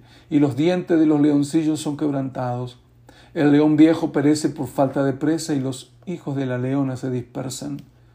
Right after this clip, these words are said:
El asunto también me era a mí oculto, mas mi oído ha percibido algo de ello.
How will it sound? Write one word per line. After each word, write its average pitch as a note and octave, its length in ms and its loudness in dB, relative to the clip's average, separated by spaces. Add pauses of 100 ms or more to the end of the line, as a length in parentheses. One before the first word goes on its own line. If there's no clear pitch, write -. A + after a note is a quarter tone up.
(520)
El C#3+ 120 2
asunto E3 400 2
también D#3 380 2
me D3+ 120 4
era D#3 140 4
a D3+ 40 4
mí D3+ 120 4
oculto, C#3+ 680 -2 (360)
mas C#3+ 200 2
mi C#3 140 4
oído D#3+ 300 4
ha D3+ 80 -6
percibido D3 680 2
algo E3 380 -10
de B2+ 260 -2
ello. A#2 300 -8